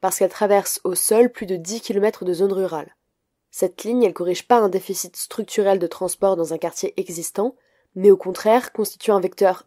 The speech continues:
inexorable d'urbanisation de zones agricoles. Il s'agit d'une opération de spéculation immobilière,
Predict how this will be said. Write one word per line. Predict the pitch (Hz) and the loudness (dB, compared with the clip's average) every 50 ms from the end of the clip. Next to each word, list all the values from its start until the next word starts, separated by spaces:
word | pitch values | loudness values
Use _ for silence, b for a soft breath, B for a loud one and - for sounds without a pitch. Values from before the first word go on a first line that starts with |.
| _ _ - | _ _ 0
inexorable | 240 214 220 180 180 185 185 170 175 185 214 202 208 190 | 0 0 0 0 0 0 2 2 2 2 0 2 0 0
d'urbanisation | 165 196 190 175 185 180 170 160 170 165 - - 202 214 233 _ | 2 2 2 2 0 -2 -2 -2 -4 -4 -6 -8 -10 -12 -10 _
de | - 180 | -6 0
zones | 170 196 202 208 | 4 4 6 6
agricoles. | 196 190 185 185 185 - 165 156 156 - _ _ _ _ _ _ _ _ _ _ _ _ _ b b b b b b b | 6 4 0 -2 -4 -6 -8 -8 -8 -12 _ _ _ _ _ _ _ _ _ _ _ _ _ b b b b b b b
Il | - 190 | -10 -10
s'agit | - - - 208 190 208 202 | -2 2 4 4 4 4 0
d'une | 165 175 185 190 | -4 -2 0 0
opération | 185 196 190 175 175 - 196 | 2 2 2 0 0 -2 -4
de | 190 175 | -6 -6
spéculation | - - - - 233 - - 220 208 185 - - - 185 175 - - | -6 -6 -6 -6 -6 -4 0 2 2 2 0 -2 -8 -10 -10 -8 -8
immobilière, | 185 175 175 165 165 156 139 151 151 147 165 208 - - | -6 -4 -4 -4 -4 -6 -6 -4 -4 -2 -4 -4 -8 -10